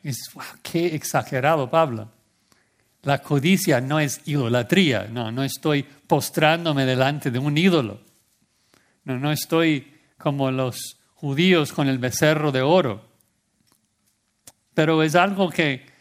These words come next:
que Pablo quería firmemente, lo dice también en Efesios cinco cinco, que dice que ningún avaro que es idólatra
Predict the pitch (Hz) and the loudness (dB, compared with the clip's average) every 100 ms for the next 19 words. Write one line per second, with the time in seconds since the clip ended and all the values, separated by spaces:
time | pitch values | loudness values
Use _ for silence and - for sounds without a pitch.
0 | _ _ _ - 151 170 175 170 160 - | _ _ _ -2 0 4 4 4 -2 2
1 | 156 160 180 - 151 143 143 185 185 151 | 2 4 4 4 0 2 0 0 0 0
2 | 135 135 170 165 131 139 160 151 131 156 | 0 0 0 -2 0 0 0 -2 -2 0
3 | 151 - 147 - 160 147 135 - 180 180 | 0 -2 -4 -4 -4 -4 -6 -2 -2 -2
4 | 127 143 - - - _ _ - 135 143 | -6 -6 -14 -20 -20 _ _ -2 0 2
5 | 165 156 160 165 175 180 156 196 247 202 | 0 2 0 2 0 0 2 2 4 4
6 | 170 196 208 160 - 160 165 - - 156 | 6 6 4 2 2 2 2 -2 -2 0
7 | 147 220 240 147 - 127 147 175 | 4 4 6 2 2 -2 -2 -4